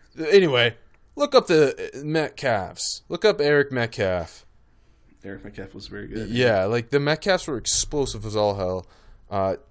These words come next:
Speaker 1: like I said, D K looks like, if you look at this dude, he passed the eye test. He looks like just, he is absolutely shredded. He's gonna have the best
Speaker 2: It
Speaker 1: body at the combine of all the receivers easily.
Speaker 2: I think when you, you, when you watch him, the first thing that comes to your mind is, okay, this guy looks the part of a wide receiver number one in the N F L.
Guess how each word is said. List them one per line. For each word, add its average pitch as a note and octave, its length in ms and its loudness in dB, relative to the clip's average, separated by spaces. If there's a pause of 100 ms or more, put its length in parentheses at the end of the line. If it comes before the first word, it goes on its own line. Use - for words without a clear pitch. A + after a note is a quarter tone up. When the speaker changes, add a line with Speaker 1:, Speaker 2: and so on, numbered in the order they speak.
(380)
Speaker 1:
like C3+ 160 -2
I B2 60 2
said, G2+ 200 -6
D D#3 140 -8
K G#3 340 2
looks A2+ 640 -2
like, G#2+ 240 -2
if A2 120 -8
you E3 160 -6
look A#2 260 -4
at D3 80 -8
this D#3 180 -4
dude, F#3 340 -8 (340)
he C#3+ 120 -6
passed B2 440 2
the G#2+ 160 -2
eye F#2+ 120 0
test. F2 340 -6
He A2+ 60 -10
looks A#2+ 320 -6
like D#3 260 -4 (1040)
just, - 380 -2
he C3+ 220 -4
is D3 140 -4 (100)
absolutely G#2+ 600 -6
shredded. F2+ 480 -4
He's G#2+ 180 -8
gonna C#3 140 -4
have C3+ 140 -4
the C3 80 -4
best G#2+ 400 -2
Speaker 2:
It A2+ 80 -10
Speaker 1:
body G#2 280 2
at F#2+ 100 -4
the A2 60 -10
combine G2 460 -4
of F2 80 -8
all F#2 100 -4
the F2 80 -8
receivers F2 640 -6
easily. E2 360 -12
Speaker 2:
I D#3 100 0
think G#3+ 200 4
when B3 120 6
you, A3 240 2
you, D#3+ 120 -6
when D#3 140 2
you D3+ 100 4
watch B2+ 340 2
him, G3+ 340 0
the C3 100 -4
first C#3+ 220 0
thing C#3+ 120 0
that B2+ 120 -2
comes A#2+ 140 -6
to A2+ 60 -6
your G#2+ 80 -4
mind G#2+ 100 -2
is, - 200 -8
okay, A#2+ 260 -4
this A#2+ 200 -2
guy C3 200 4
looks A#2+ 380 -2
the A#2 100 -6
part G#2 300 -4
of G#2+ 140 -6
a G#2+ 40 -4
wide G2+ 220 -6
receiver G2 320 -10
number G2 200 -10
one G2 220 -12
in F#2+ 60 -14
the F2+ 100 -12
N F2 80 -14
F - 120 -18
L. - 240 -18